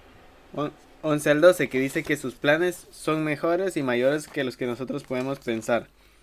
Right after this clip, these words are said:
Aparte vemos en Jeremías nueve, del veintitrés al veinticuatro, eh, un versículo que nos dice qué es lo, la verdadera importancia de la vida. Vemos que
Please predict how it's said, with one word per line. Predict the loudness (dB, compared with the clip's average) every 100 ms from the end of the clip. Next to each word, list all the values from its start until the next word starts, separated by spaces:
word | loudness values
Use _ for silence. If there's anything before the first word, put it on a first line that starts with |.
| _
Aparte | -4 0 2 2 2
vemos | 2 2 2 0 -2 -10 _ _ _ _ _ _ _ _
en | -8 -2
Jeremías | 0 2 2 2 2 0
nueve, | 0 0 0 -2 -6 -20 -20 _
del | 0 2
veintitrés | 2 0 0 0 0
al | 0
veinticuatro, | 0 0 0 0 2 -2 -4 _ -20 -20 _
eh, | -4 0 2 2 2 2 0 -4
un | -2 2
versículo | 2 0 -8 -6 -4 -2
que | 0
nos | 0 -2
dice | -2 -2
qué | -4 0 2
es | 2
lo, | 2 2 0
la | -2 -6 -4 2 6
verdadera | 8 8 6 6
importancia | 2 -2 0 0 2 4
de | 6
la | 6
vida. | 4 4
Vemos | 4 2 -2 0
que | 0 0